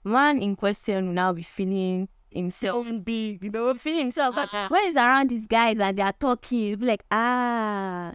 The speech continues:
Speaker 1: eh, eh, me done, me this big guy, ah." And then
Speaker 2: Two women are fighting for
Speaker 1: the
Speaker 2: me.
Speaker 1: girls will now be causing enmity. Their friends won't talk to each other. They'll see each other on the road.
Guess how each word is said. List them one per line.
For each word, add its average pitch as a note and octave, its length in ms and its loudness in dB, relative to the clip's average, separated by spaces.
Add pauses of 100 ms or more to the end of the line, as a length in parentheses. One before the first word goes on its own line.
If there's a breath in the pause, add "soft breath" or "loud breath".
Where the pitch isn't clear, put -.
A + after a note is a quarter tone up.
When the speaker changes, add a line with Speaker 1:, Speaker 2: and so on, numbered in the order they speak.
Speaker 1:
eh, C#4 280 2 (140)
eh, G#3 140 -2
me A3 260 2
done, G#3+ 460 2 (120)
me C4+ 160 2
this B3 280 -4
big G3+ 440 -2
guy, G#3 500 0 (160)
ah." F3+ 200 0 (360)
And D#4 220 4
then D#4+ 220 2
Speaker 2:
Two D4 260 0
women B3+ 300 4
are G#3 120 0
fighting A#3 460 0
for G#3 260 -4
Speaker 1:
the B3 160 -2
Speaker 2:
me. B3+ 100 -2
Speaker 1:
girls A4 340 2
will C4+ 160 -4
now C#4 280 2
be A3 180 -2
causing A#3+ 440 -2
enmity. A3+ 720 0
Their F#3 160 0
friends B3 360 0
won't A3 200 -4
talk G3+ 200 2
to - 140 -4
each G3+ 240 -4
other. G3 260 4
They'll F#3+ 160 -2
see B3+ 220 -2
each A3 120 0
other G#3 140 2
on F#3+ 200 2
the F3 100 -6
road. G#3+ 320 -2